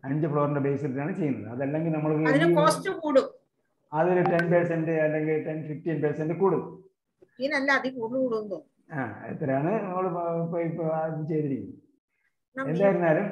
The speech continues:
Speaker 2: ഉം. ഇൻഷാ അല്ലാ,
Speaker 1: ആ,
Speaker 2: എല്ലാം നടക്കും ഉസ്താദേ.
Speaker 1: എല്ലാവരും നടക്കണം. ഡോക്ടർ ഒരു message ഇട്ട് കൊടുക്കും കേട്ടോ. വ-, വ-,
Speaker 2: ഞാൻ,
Speaker 1: ഇത് ഈ
Speaker 2: ഞാൻ,
Speaker 1: ക്ലാസ്സിൽ.
Speaker 2: ഞാൻ തന്ന ഉസ്താദിന്റെ
Speaker 1: പറ-,
Speaker 2: മെസ്സേജ്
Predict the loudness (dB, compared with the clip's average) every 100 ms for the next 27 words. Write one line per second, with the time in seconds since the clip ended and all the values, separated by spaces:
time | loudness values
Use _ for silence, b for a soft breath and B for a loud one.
0 | -8 -14 -20 _ _ -20 -20 B B B
1 | _ -4 2 2 4 2 2 0 -2 -2
2 | -2 0 2 0 -4 -4 2 8 8 8
3 | 6 6 4 6 6 6 4 4 6 8
4 | 8 6 4 4 2 0 -6 -10 -10 -8
5 | -8 -4 -2 0 -2 -6 -8 -2 2 4
6 | 4 4 2 2 0 0 2 2 0 0
7 | 0 0 -6 -6 -4 -4 -2 -2 2 4
8 | 4 2